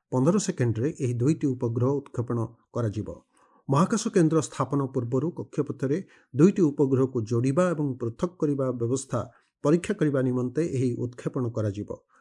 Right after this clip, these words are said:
ଏହାକୁ ଡକିଂ ଏବଂ ଅନ୍‌ଡକିଂ କୁହାଯାଏ। ଏଥିରେ ସଫଳତା ହାସଲ କଲେ ଭାରତ ବିଶ୍ୱର ଚତୁର୍ଥ ରାଷ୍ଟ୍ରର ମାନ୍ୟତା ପାଇବ। ପି ଏସ୍ ଏଲ୍ ଭି ଲଞ୍ଚ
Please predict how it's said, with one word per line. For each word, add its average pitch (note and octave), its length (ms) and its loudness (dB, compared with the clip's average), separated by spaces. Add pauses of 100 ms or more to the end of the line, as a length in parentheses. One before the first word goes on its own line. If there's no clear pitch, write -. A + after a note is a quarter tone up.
(140)
ଏହାକୁ B2+ 360 -2 (400)
ଡକିଂ B2+ 460 0
ଏବଂ C#3 200 2 (220)
ଅନ୍‌ଡକିଂ E3 540 4
କୁହାଯାଏ। G#2+ 460 0 (680)
ଏଥିରେ C#3+ 320 4 (300)
ସଫଳତା A3+ 520 4
ହାସଲ C3+ 280 2
କଲେ C#3+ 260 0
ଭାରତ C3+ 360 0
ବିଶ୍ୱର A#2+ 400 -2
ଚତୁର୍ଥ C3+ 400 -8
ରାଷ୍ଟ୍ରର C3 560 -4
ମାନ୍ୟତା A#2+ 460 -2
ପାଇବ। A#2 260 -2 (800)
ପି D3 60 4
ଏସ୍ C#3+ 200 4
ଏଲ୍ B2+ 120 2
ଭି B2 200 0
ଲଞ୍ଚ A#2 300 0